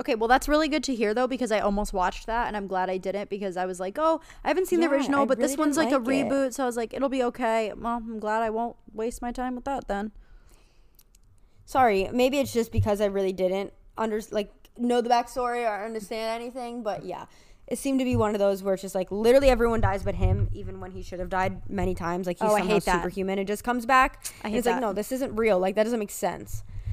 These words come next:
Speaker 2: So, yeah, didn't really like that, but that was the only Halloween movie we watched. So now we're going on a nice marathon after tonight. Other than that, speaking of Halloween, so today was supposed to be,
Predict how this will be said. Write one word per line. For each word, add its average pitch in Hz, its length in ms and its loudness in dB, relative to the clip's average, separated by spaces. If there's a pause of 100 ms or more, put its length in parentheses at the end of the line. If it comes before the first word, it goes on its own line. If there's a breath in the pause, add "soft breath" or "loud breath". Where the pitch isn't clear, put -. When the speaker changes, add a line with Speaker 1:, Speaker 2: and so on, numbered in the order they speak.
(160 loud breath)
Speaker 2:
So, 285 340 6
yeah, 208 280 2 (140)
didn't 320 180 0
really 349 160 2
like 240 200 4
that, 185 280 -4
but - 260 -2 (920)
that 247 120 4
was 262 80 -2
the 262 100 -4
only 247 120 -2
Halloween 214 340 0
movie 196 220 0
we 190 140 0
watched. 180 320 -4
So 196 140 -4
now 196 180 -2
we're 196 160 -2
going 185 320 -2
on 180 280 -4
a 190 140 -6
nice 180 260 -6
marathon 175 440 -6
after 175 260 -12
tonight. 170 400 -12 (540 soft breath)
Other 349 180 6
than 311 120 2
that, 370 180 4
speaking 285 240 -2
of 240 80 -4
Halloween, 208 500 0
so 214 300 0
today 247 260 2
was 302 140 -4
supposed 220 320 -4
to 220 80 -6
be, 180 400 0